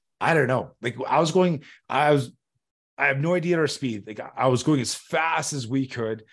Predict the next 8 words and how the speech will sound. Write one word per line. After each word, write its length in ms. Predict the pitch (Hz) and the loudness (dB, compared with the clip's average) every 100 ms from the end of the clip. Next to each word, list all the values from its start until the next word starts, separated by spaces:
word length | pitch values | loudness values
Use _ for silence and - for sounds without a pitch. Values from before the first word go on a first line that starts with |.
| - _ _ | -20 _ _
um, 380 | 113 110 110 107 | -6 -4 -6 -6
trying 240 | - 139 | -2 0
to 60 | 135 | 0
get 140 | 135 | -4
out 160 | 123 135 | -2 -2
of 60 | |
this 160 | 135 131 | -2 -6
tornado. 600 | - 131 120 120 123 120 | -8 -6 -4 -4 -4 -6